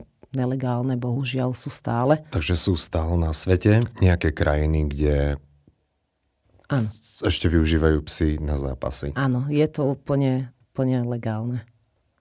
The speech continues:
Speaker 1: V niektorých častiach Federácie Ruska je to legálne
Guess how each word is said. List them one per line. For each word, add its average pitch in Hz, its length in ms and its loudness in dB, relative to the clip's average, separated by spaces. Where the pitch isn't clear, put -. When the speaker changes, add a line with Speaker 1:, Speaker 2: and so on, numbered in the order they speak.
Speaker 1:
V 135 100 0
niektorých 151 340 2
častiach - 380 -4
Federácie 131 560 -4
Ruska 147 400 -4
je 131 160 -4
to 135 160 -4
legálne 131 640 -2